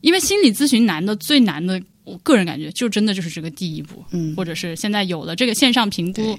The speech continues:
Speaker 1: 以及简单心理的 app 里面，你可以通过在手机上就可以见到心理咨询师的话，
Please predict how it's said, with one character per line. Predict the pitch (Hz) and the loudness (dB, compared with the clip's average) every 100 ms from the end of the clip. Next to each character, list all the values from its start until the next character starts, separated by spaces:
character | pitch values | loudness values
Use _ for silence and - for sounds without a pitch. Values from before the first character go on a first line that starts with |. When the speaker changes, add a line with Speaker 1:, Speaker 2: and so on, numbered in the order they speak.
| - - - - | -10 -20 -20 -6
Speaker 1:
以 | 190 170 | -4 -4
及 | - 165 185 196 - | -6 -4 -4 -4 -8
简 | - 160 | -8 -6
单 | 185 | -4
心 | 208 | -4
理 | 165 | -4
的 | |
app | 175 185 | -4 -4
里 | 175 | -6
面， | 165 165 | -8 -8
你 | 165 | -8
可 | 185 202 | -6 -6
以 | |
通 | 180 - 226 | -6 -4 -2
过 | 233 185 - _ - | -2 -4 -8 _ -8
在 | 240 | -4
手 | 208 170 | -4 -6
机 | 160 202 | -6 -4
上 | 202 180 | -4 -4
就 | 226 196 | -4 -4
可 | 185 | -4
以 | 175 | -6
见 | 156 196 | -4 -4
到 | 175 | -4
心 | 170 180 | -4 -6
理 | 160 | -6
咨 | |
询 | 170 160 | -8 -8
师 | - 170 | -8 -10
的 | 151 | -12
话， | 160 | -14